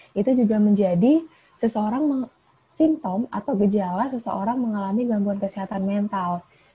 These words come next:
Ketika kita udah mengalami minimal dua dari empat di atas, defiance, disability, distress, dan danger, sebaiknya kita segera memeriksakan diri kita ke psikolog maupun psikiater. Karena kan sebenarnya kita nggak bisa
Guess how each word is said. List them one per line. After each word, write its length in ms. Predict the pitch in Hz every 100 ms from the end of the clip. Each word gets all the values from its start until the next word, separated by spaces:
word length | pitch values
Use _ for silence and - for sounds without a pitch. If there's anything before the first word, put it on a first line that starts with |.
| _
Ketika 560 | 226 - 233 - 330 339
kita 320 | - - -
udah 320 | - 208 208 190
mengalami 720 | 208 202 196 220 277 233 214
minimal 420 | 214 208 208 208 196
dua 180 | 240 -
dari 320 | 190 196 196
empat 400 | - 190 - 196
di 160 | 208 202 -
atas, 560 | 180 - 170 285 - _ _ _ _ _
defiance, 720 | 180 202 240 226 226 302 311
disability, 800 | - 214 208 196 196 190 - 277
distress, 400 | 226 214 196 208
dan 160 | 196 190
danger, 560 | 190 170 165 170 269 294 _ _ -
sebaiknya 480 | 202 190 180 262
kita 240 | 262 240 277
segera 320 | 220 214 214
memeriksakan 640 | 208 202 202 - 208 214
diri 240 | 208 208 202
kita 320 | 247 247 214
ke 160 | - 190
psikolog 480 | 202 190 190 226
maupun 320 | 220 196 - 190
psikiater. 720 | - - 185 180 190 175 175 _ - _ _
Karena 320 | 202 190 208
kan 160 | 226 311
sebenarnya 480 | 262 220 196 220 254
kita 320 | 254 285 277
nggak 180 | 233 190
bisa 260 | 196 -